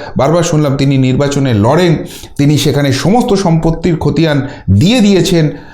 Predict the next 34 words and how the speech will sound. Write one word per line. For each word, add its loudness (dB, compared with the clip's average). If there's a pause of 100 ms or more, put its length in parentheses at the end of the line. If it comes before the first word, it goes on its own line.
(220)
এবং, 2
আহ, 2
সেই 0
জায়গায় 2
যদি 2
না 2
হয় 0
তো 0
আইটি 0
বলতো, 2
এতদিন 2
কিছু 0
বলেনি, 2
এই 0
ধরনের 0
কথাবার্তা 0
আমরা 0 (180)
শুনছিলাম 0
সেখানে। 0 (560)
কিন্তু 2
যখন 2
শেষ 0
পর্যন্ত 0
আদালতের 0
দরজায় 0
গিয়ে 2
করা 0
নেড়েও 2
কোনো 2
ফলাফল -2
পাওয়া 0
গেল 2
না, 0 (280)
তখন, 0